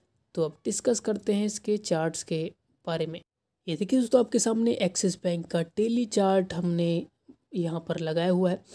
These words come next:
और बात देखें यहाँ पर चार्ट बेसिस पर तो अच्छी खासी बुलिशनेस दोबारा से स्टॉक में हमें देखने को मिल रही है। यहाँ पर दोबारा से एक अप मूव स्टॉक में हमें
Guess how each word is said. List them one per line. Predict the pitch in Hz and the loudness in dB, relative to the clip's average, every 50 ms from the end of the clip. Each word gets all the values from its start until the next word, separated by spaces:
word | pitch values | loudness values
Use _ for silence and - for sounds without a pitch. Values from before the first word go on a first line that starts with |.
| - - _ _ - | -20 -20 _ _ -8
और | 262 214 | -2 0
बात | 226 240 240 220 | 2 2 2 0
देखें | 214 240 233 - - 240 247 | 2 0 -2 2 4 6 6
यहाँ | 240 233 208 185 196 208 196 | 6 6 4 4 2 2 2
पर | - 220 220 220 - - _ _ _ _ _ _ _ _ _ _ - | 4 4 4 4 0 -4 _ _ _ _ _ _ _ _ _ _ -4
चार्ट | 190 180 185 180 175 - | -2 0 0 -2 -2 -2
बेसिस | 196 190 180 - 233 196 | -2 -2 -2 -2 -2 0
पर | - 240 220 | 2 2 2
तो | 202 - 226 | 4 2 2
अच्छी | 208 - - - 247 | 2 2 2 2 2
खासी | 240 233 233 220 247 | 4 4 2 2 2
बुलिशनेस | 208 202 220 226 220 190 - - 220 220 226 214 - - 185 - - | 6 6 6 6 6 2 0 0 2 2 2 0 -2 -4 -6 -2 0
दोबारा | 202 196 190 202 202 202 214 226 226 | 0 2 2 2 0 0 0 0 -2
से | 208 - - 214 220 214 | -2 0 2 4 4 4
स्टॉक | 208 - - - 180 170 170 170 - | 2 -2 -4 -2 -2 -2 -2 -2 -2
में | 185 185 190 | -2 0 0
हमें | 175 175 175 175 170 165 | 0 0 0 0 0 -2
देखने | 170 - 170 165 165 - - 175 | 0 0 -2 -2 -2 -2 -4 -2
को | - 180 | 0 2
मिल | 170 175 180 196 | 2 2 4 4
रही | 208 208 202 | 4 4 4
है। | 208 214 208 - - - - - - _ - | 4 2 0 -6 -12 -16 -16 -20 -14 _ -2
यहाँ | 190 202 226 226 | -2 -2 2 2
पर | 254 247 233 | 2 2 2
दोबारा | 208 226 208 220 220 226 233 | 2 2 2 2 2 2 2
से | 214 - 247 240 | 0 2 2 2
एक | 233 - 220 | 2 2 0
अप | 208 - - | -2 -2 -2
मूव | 208 214 214 220 220 220 | 0 2 2 2 2 0
स्टॉक | 185 - - - 190 185 180 175 - - | -2 -4 -2 0 2 2 2 0 0 0
में | 185 180 | 0 0
हमें | 165 175 165 170 170 175 220 | 0 0 0 0 0 -2 -4